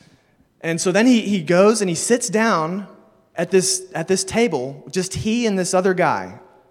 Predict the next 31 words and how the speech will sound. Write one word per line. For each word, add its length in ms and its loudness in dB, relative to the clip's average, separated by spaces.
And 100 -4
they 80 4
spend 260 -2
their 120 0
whole 200 -2
lunch 260 -4
together 300 -4
visiting. 480 -8
And 100 -4
I 60 2
was 100 2
just 140 0
thinking, 320 -2
"Man, 380 -4
like, 240 -4
h-, 640 -18
here 260 -4
Brother 240 0
Paul 340 0
is, 200 -2
and 100 -4
there's 120 -6
all 140 -2
these 160 -2
other 160 0
famous 460 -8
preachers 460 -8
in 80 -6
the 80 -6
room." 420 -6
And 320 -6